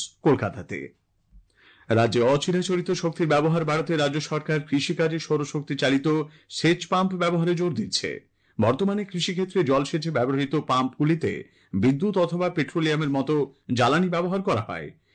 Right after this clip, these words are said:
এগুলিকে সৌরবিদ্যুৎ চালিত পাম্পে রূপান্তরিত করার উদ্যোগ নেওয়া হচ্ছে বলে অচিরাচরিত এবং পুনর্নবীকরণযোগ্য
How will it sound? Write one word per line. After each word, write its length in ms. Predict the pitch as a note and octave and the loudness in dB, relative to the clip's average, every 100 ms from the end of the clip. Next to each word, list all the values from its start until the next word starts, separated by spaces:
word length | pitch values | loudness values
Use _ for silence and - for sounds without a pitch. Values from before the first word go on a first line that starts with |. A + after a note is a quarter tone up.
| _ | _
এগুলিকে 420 | C#3+ D3 G#3+ A3 A3 | 2 4 4 2 -4
সৌরবিদ্যুৎ 600 | - F3+ F#3 F3+ E3+ F#3 | 0 0 2 0 -2 -2
চালিত 300 | E3+ E3 E3 | 0 0 -2
পাম্পে 340 | D#3 C#3+ C#3+ | 0 0 0
রূপান্তরিত 520 | D3+ C3+ C#3+ C#3+ C#3+ C#3 | -2 -2 -2 -2 -4 -4
করার 320 | C#3 C3+ C3 | 0 0 0
উদ্যোগ 200 | A#2+ B2+ | 0 -2
নেওয়া 220 | A#2+ A#2+ A#2+ | -2 -2 -2
হচ্ছে 200 | A#2 F3 | -4 -4
বলে 240 | E3+ A2+ F#2 - _ - | -2 -2 -4 -12 _ -2
অচিরাচরিত 720 | C3 D#3 G3+ G3 F#3+ F#3 F3+ | 2 2 2 -2 0 -4 -2
এবং 200 | F3+ F3 F3 | -2 -2 -4
পুনর্নবীকরণযোগ্য 1000 | D#3+ F3 F3+ F3+ F3+ F3 E3 D#3+ D3+ | -2 -2 -2 -4 -2 -2 -2 -2 -2